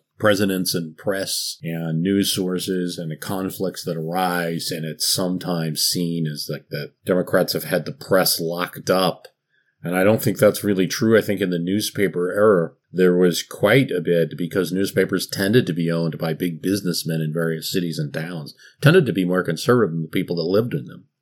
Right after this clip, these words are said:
And you had in the, the old L A Times, the San Francisco Chronicle, the Chicago Tribune, and many other smaller newspapers throughout the country, more favorable coverage of Republicans. Now, in the South, where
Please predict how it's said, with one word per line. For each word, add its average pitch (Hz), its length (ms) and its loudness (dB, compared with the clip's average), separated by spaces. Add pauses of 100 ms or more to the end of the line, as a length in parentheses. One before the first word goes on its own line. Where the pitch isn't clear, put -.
(480)
And 80 280 -2
you 80 200 -4
had 95 480 2
in 80 120 -4
the, 78 220 -4
the 73 160 -8
old 101 400 4
L 90 200 4
A 85 120 4
Times, 85 840 -6 (500)
the - 80 -6
San 98 240 2
Francisco 90 460 -2
Chronicle, 87 540 -4
the 82 80 -2
Chicago 95 520 -2
Tribune, 82 840 -4 (640)
and 90 120 -2
many 101 300 4
other 92 180 4
smaller 110 640 4
newspapers 78 640 -2
throughout 80 300 -4
the - 80 -18
country, 76 580 -6 (440)
more 139 120 10
favorable 98 520 4
coverage 87 600 -2
of 82 380 -2
Republicans. 92 640 -2
Now, 95 80 -2
in 92 80 0
the 85 80 -4
South, 135 480 0
where 95 340 0